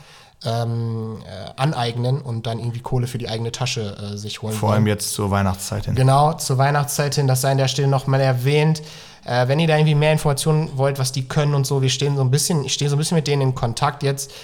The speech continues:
Speaker 1: weil, ähm, äh, auch gute Freunde von mir da in, in der Initiative aktiv sind, ähm,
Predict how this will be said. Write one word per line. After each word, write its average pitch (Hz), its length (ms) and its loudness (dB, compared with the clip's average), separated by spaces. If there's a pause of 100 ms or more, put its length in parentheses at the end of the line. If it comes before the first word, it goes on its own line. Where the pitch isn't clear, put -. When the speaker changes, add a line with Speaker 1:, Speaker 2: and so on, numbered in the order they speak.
(340)
Speaker 1:
weil, 123 300 2
ähm, 120 600 -4
äh, 123 100 -6
auch 123 180 -8
gute 127 180 -4
Freunde 123 300 -2
von 120 140 -4
mir 117 140 -2
da 113 260 0
in, 110 300 -4
in 120 120 -6
der 113 100 -4
Initiative 123 520 -2
aktiv 131 380 -2
sind, 123 400 -2
ähm, 110 340 -6